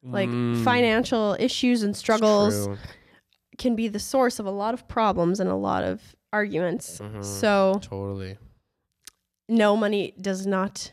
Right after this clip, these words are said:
Speaker 1: make happiness, but it definitely helps if you're not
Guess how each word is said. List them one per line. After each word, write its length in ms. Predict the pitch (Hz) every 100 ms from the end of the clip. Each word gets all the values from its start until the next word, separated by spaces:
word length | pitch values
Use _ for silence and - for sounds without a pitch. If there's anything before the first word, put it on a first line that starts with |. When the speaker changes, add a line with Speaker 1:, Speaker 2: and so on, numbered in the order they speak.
| _
Speaker 1:
make 240 | 202 190 -
happiness, 500 | 233 285 339 381 -
but 160 | 220
it 80 | 214
definitely 480 | 240 277 349 349 330
helps 680 | - - _ - - - -
if 160 | 254 202
you're 80 | 196
not 400 | 185 165 -